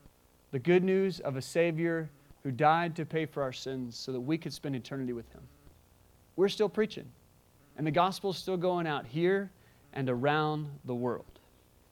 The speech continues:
And I think it's not just in spite of our hardships, it's through it,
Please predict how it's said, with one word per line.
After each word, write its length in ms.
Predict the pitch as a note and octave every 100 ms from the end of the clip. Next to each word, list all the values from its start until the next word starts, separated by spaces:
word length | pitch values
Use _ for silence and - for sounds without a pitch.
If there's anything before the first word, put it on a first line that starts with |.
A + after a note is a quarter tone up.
| - _ -
And 180 | D3 D3
I 280 | E3 G#3+ C4
think 440 | - A#2 C#3+ - _ - - -
it's 200 | E3+ E3+
not 300 | G3+ A3 -
just 280 | E3+ G#3+ -
in 220 | F#3+ E3+
spite 480 | - - A3 C4 C4+
of 200 | D#3 D3
our 160 | C3+ B2+
hardships, 800 | A#2 B2 A#2 - B2+ - - - - _ _ _ - -
it's 160 | D#3+
through 280 | - F3+ G#3
it, 120 | -